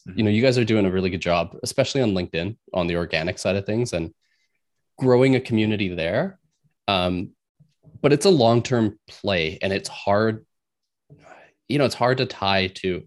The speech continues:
Speaker 2: "Oh, we made all these LinkedIn posts, and then someone came in and bought." And C E Os often will hate that 'cause they
Speaker 1: Mm-hmm.
Speaker 2: want, you know, the R O I of this thing. So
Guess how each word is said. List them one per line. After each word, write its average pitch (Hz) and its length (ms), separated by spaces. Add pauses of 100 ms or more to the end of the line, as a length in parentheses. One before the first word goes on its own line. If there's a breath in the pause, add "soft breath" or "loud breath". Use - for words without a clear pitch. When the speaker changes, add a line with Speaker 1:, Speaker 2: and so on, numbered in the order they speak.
(100)
Speaker 2:
"Oh, 104 80
we 92 140
made 104 180
all 101 80
these 98 180
LinkedIn 92 340
posts, 87 280
and 87 80
then 85 40
someone 85 280
came 82 240
in 80 360
and 82 160
bought." 73 220 (720)
And 87 400
C - 320
E 107 180
Os 98 520
often 90 400
will 87 100
hate 85 220
that - 160 (300)
'cause 98 180
they 90 60
Speaker 1:
Mm-hmm. 90 80
Speaker 2:
want, 90 280
you 98 60
know, 87 100
the 90 140
R 90 240
O 85 40
I 85 120
of 82 100
this 85 180
thing. 78 220
So 87 400